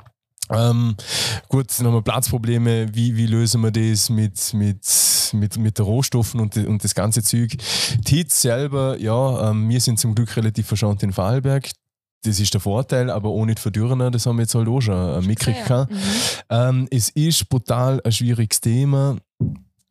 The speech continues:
Speaker 1: Ich han einmal, also ich han echt, ich denk immer wieder drüber nach. Ein Wunsch ist natürlich da, dass man ein Kind hat, aber ja, es ist schwierig. Ähm, auf der anderen Seite, wenn, wenn ich mit anderen Leuten rede, die haben alle gesehen,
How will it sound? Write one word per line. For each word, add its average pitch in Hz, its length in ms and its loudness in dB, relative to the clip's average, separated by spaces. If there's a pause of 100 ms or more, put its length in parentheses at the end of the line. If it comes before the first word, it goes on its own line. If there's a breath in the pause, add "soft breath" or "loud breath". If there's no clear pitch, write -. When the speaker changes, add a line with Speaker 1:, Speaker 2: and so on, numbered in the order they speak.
(260)
Speaker 1:
Ich 131 140 2
han 123 200 2
einmal, 123 520 2 (180)
also 117 180 0
ich 117 180 2
han 113 360 0 (200)
echt, - 420 -2
ich 120 200 -2
denk 139 260 0
immer 131 240 2
wieder 131 200 2
drüber 131 240 0
nach. 135 380 -2 (320)
Ein 101 340 -2
Wunsch 110 260 0
ist 131 100 0
natürlich 131 320 0
da, 127 100 0
dass 123 140 -2
man 117 140 0
ein - 20 -8
Kind 123 200 0
hat, 127 240 0 (120)
aber 127 640 0 (520)
ja, 113 120 -2
es 127 120 2
ist 135 100 2
schwierig. 147 600 -2 (360 loud breath)
Ähm, 123 420 0 (340)
auf 113 100 -8
der 135 120 0
anderen 139 180 0
Seite, 139 560 -2
wenn, 120 180 0
wenn 123 120 2
ich 120 60 2
mit 113 100 0
anderen 123 260 2
Leuten 120 200 0
rede, 127 280 0
die 120 80 2
haben 113 80 2
alle 113 200 2
gesehen, 120 260 0